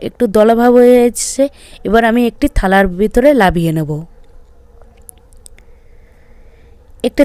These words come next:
থালার ভিতরে তোমরা দেখতে পাচ্ছ কর্নফ্লাওয়ারটা আমি লাভিয়ে নিয়েছি। এবার ভালো করে মেখে একটি ডো তৈরি করে নেব।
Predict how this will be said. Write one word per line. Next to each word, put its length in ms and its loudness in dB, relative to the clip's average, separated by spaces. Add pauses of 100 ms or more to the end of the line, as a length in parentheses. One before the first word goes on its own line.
থালার 260 2
ভিতরে 300 2
তোমরা 240 -2
দেখতে 360 -4
পাচ্ছ 220 -4
কর্নফ্লাওয়ারটা 1080 -4 (140)
আমি 140 -4
লাভিয়ে 380 0
নিয়েছি। 360 -4 (480)
এবার 180 2
ভালো 340 0
করে 200 2
মেখে 300 -2 (100)
একটি 280 -4 (600)
ডো 180 4
তৈরি 360 0
করে 260 -2
নেব। 320 -10